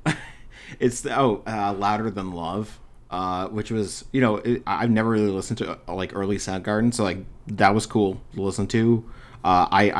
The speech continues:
I, I had, um, fucking, uh, There Is a Light That Will Never Go Out. Uh, I probably listened to that song on repeat, like, twenty times last night. <laughs>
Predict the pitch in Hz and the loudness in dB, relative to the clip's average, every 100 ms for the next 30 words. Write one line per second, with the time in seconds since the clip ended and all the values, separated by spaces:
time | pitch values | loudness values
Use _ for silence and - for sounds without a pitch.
0 | 98 95 - 98 95 101 98 92 92 90 | 4 2 0 -2 2 0 2 2 2 0
1 | 87 85 - - - - - - - 120 | 0 -4 -6 -14 -14 -16 -16 -18 -2 2
2 | 110 113 95 90 92 90 87 90 85 101 | 2 2 0 -2 -2 0 0 -2 -2 2
3 | 98 101 92 95 95 92 92 90 92 90 | 2 2 0 0 0 -2 -2 -4 -6 -4
4 | 85 87 87 95 - - 90 87 85 92 | -4 -2 -2 -4 -8 -8 -2 0 2 0
5 | - 117 113 101 104 117 104 - 110 101 | 4 4 6 4 2 0 0 0 2 2
6 | 101 - - 92 98 92 87 87 104 92 | 0 -6 -6 -4 -2 -4 -4 -4 -4 -4
7 | - 85 80 - 104 95 95 95 90 95 | -6 -10 -10 -6 -4 -4 -4 -4 -4 -4
8 | 101 101 104 110 117 120 120 | -4 -2 -2 0 2 2 0